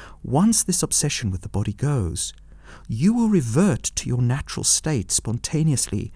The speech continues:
and effortlessly. The only difference between us is that I am aware of my natural state, my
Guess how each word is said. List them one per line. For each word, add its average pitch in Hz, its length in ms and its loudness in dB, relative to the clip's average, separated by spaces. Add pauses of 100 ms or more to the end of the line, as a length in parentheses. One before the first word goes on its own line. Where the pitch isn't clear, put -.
(120)
and 113 200 -2
effortlessly. - 800 -6 (1000)
The 110 200 -4
only 214 300 4
difference 208 500 0
between - 440 0
us - 280 -2 (220)
is - 100 -4
that 165 220 0 (320)
I 170 160 0
am 202 100 8
aware 190 400 4
of 113 120 0
my 131 100 2
natural 113 340 0
state, - 400 2
my 131 160 0